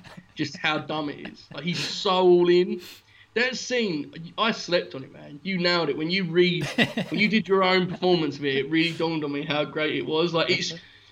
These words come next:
Speaker 1: because he, because he's do, like, doing, like, a FaceTime call effectively.
Speaker 2: Yeah.
Speaker 1: Like, he's just staring directly down the camera and talking about he's the baddest <laughs> motherfucker on the planet. It's so good.
Speaker 2: And he, he does
Speaker 1: It's
Speaker 2: the,
Speaker 1: so
Speaker 2: he does the, I, I didn't do it 'cause I didn't want it to, to mess up the, the audio or anything,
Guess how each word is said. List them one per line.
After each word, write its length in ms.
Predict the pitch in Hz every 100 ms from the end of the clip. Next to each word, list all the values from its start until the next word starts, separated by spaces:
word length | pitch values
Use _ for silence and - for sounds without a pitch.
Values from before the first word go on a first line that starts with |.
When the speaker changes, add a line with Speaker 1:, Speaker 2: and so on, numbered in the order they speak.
| _
Speaker 1:
because 500 | 185 180 226 196 - - _ _ -
he, 240 | 220 233
because 260 | 175 233 247
he's 140 | 233
do, 260 | 226 208 170
like, 180 | 185 165
doing, 120 | 175
like, 140 | 160 143
a 40 |
FaceTime 720 | 135 180 196 - - 131 -
call 220 | - 131
effectively. 680 | - 151 - - - - - -
Speaker 2:
Yeah. 180 | 160 - - _ _
Speaker 1:
Like, 160 | - 151
he's 180 | 214 220
just 260 | 220 -
staring 480 | - 226 220 208 165
directly 340 | 156 165 175 170
down 180 | 165
the 80 | 165
camera 320 | 160 165 165
and 120 | 147 135
talking 180 | -
about 160 | - 156
he's 100 | 151
the 80 | 139
baddest 440 | 160 185 226 - -
<laughs> 60 |
motherfucker 560 | 208 269 - 214 - 370
on 140 | 302
the 220 | - - -
planet. 400 | 320 - - - - - - - 254 _ -
It's 220 | 226 - 320 294
so 60 | 247 247 -
good. 120 | 240
Speaker 2:
And 100 | 254
he, 240 | 320 233 220
he 120 | 247
does 260 | 247 302 262
Speaker 1:
It's 60 |
Speaker 2:
the, 200 | 262 233
Speaker 1:
so 240 | 196 196 180
Speaker 2:
he 120 | 226
does 280 | 214 254 240
the, 220 | 247 233
I, 260 | 175 190 190
I 40 |
didn't 240 | 208 247
do 220 | 160 214 185
it 120 | 131
'cause 140 | 147
I 80 | 151
didn't 240 | 160 165
want 160 | 147 147
it 120 | 143
to, 500 | 143 135 127 123 120
to 200 | 127 - 131
mess 260 | 139 -
up 160 | 131 -
the, 240 | 123 123
the 160 | 117 127
audio 300 | 143 156 135
or 60 | 113
anything, 240 | 117